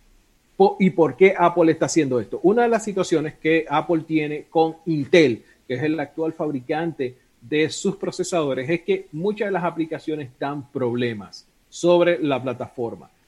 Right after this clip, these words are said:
Es un, básicamente una locura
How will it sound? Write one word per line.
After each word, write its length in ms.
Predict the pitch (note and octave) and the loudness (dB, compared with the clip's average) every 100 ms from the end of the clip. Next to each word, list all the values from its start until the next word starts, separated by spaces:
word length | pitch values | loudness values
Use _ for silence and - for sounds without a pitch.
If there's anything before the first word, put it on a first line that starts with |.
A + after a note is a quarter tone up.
| _ | _
Es 300 | C#3 C#3+ - D#3+ | -6 -6 -6 -8
un, 360 | D3 C#3+ C3 | -8 -6 -2
básicamente 640 | D3+ D#3+ E3 E3 D#3 D3+ D#3 | 0 0 0 -4 -2 0 0
una 220 | D#3 D#3+ | 2 4
locura 520 | E3 - A#3 F3+ | 4 4 2 2